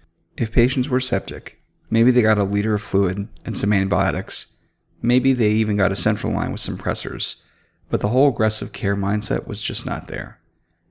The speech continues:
These patients were seen as the I C U's quote-unquote problem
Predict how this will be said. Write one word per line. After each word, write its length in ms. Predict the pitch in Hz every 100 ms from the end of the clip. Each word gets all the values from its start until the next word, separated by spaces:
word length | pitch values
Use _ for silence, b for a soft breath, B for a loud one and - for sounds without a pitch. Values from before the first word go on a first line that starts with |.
| _ _ -
These 180 | 110 -
patients 400 | 107 104 101 -
were 80 |
seen 240 | 101 107 98
as 120 | 90
the 120 | 98
I 80 | 95
C 200 | - 101
U's 180 | 95 -
quote-unquote 500 | - 92 98 - -
problem 540 | - 107 - 71 95